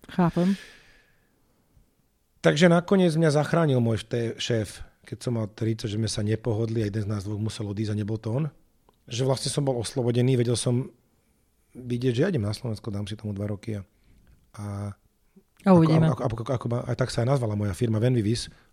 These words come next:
Speaker 2: lebo som ju nazval Veni, Vidi a nie Vici, nevzvíťazím, ale že uvidíme. Takže <laughs> aj, aj, aj ten názov bol, že prišiel som, videl som a uvidíme. E, takže naozaj to aj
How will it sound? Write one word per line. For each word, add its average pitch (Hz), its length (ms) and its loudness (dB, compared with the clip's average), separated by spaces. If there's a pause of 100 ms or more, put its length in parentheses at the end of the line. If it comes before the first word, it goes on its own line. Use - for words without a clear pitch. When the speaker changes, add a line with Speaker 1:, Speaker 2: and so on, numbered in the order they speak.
Speaker 2:
lebo 110 80 -8
som 110 160 -8
ju 113 80 2
nazval 110 400 0
Veni, 110 240 2
Vidi 117 240 2
a 110 320 -2
nie 113 160 2
Vici, 120 320 -2
nevzvíťazím, 117 720 -2
ale 117 160 2
že 139 80 4
uvidíme. 104 400 -2
Takže 110 320 -6 (200)
<laughs> - 280 -18
aj, 135 80 -2
aj, - 160 0
aj 135 80 0
ten 147 160 4
názov 147 320 6
bol, 117 160 0
že 120 160 0
prišiel 131 320 0
som, 131 80 -2
videl 127 160 2
som 120 160 0
a 135 80 6
uvidíme. 120 400 4
E, - 0 - (2250)
takže 160 400 0 (240)
naozaj 156 640 4 (720)
to 156 160 8
aj 147 160 8